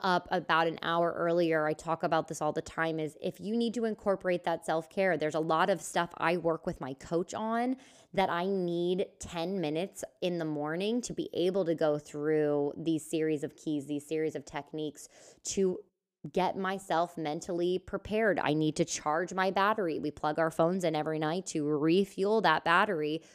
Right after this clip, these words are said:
We need to do it for ourselves. So for me, an essential, non-negotiable is seven and a half to eight hours of sleep.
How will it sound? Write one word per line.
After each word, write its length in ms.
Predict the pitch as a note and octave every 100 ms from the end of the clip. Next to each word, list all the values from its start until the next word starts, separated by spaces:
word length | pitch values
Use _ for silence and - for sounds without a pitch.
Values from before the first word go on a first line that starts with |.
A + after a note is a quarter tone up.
| _
We 180 | E3 F#3+
need 160 | G3+
to 60 | D#3+
do 160 | D#3 D#3
it 120 | D#3
for 120 | -
ourselves. 440 | C3+ - E3 D3+
So 120 | - D#3+
for 180 | E3
me, 400 | E3 F#3 G3 G3 - - -
an 140 | D#3+
essential, 600 | D#3+ - A3+ G#3+ A#3 A#3
non-negotiable 1000 | G3 F#3+ G#3+ G#3 F#3 F3 - E3 E3+ E3 - _
is 340 | E3+ E3 D#3 -
seven 320 | E3+ - E3 E3
and 80 | E3
a 20 |
half 220 | D3+ D3
to 180 | - -
eight 80 | D3+
hours 240 | C#3+ D3+
of 100 | C#3+
sleep. 360 | - D#3 C#3+